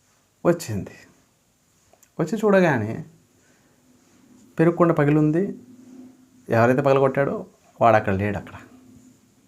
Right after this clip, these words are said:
యశోదమ్మ అనుకుంది, "అరే, ఇంత భయం ఉంటే నీకు పెరుక్కుండ ఎవరు పగలగొట్టారు?" యశోదమ్మకి అర్థమైపోయింది, ఇంకెవరు,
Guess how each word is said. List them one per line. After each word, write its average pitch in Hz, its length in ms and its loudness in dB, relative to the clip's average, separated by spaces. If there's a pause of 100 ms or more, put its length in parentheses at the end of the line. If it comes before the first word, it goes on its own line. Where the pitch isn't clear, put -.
(100)
యశోదమ్మ 170 720 0 (340)
అనుకుంది, 143 520 -4 (100)
"అరే, - 120 -6
ఇంత 147 420 -8
భయం 139 300 0
ఉంటే 208 280 -2
నీకు - 540 -4
పెరుక్కుండ 175 340 2
ఎవరు 175 160 4
పగలగొట్టారు?" 156 720 -2 (340)
యశోదమ్మకి 196 420 0
అర్థమైపోయింది, 160 540 0
ఇంకెవరు, 165 580 0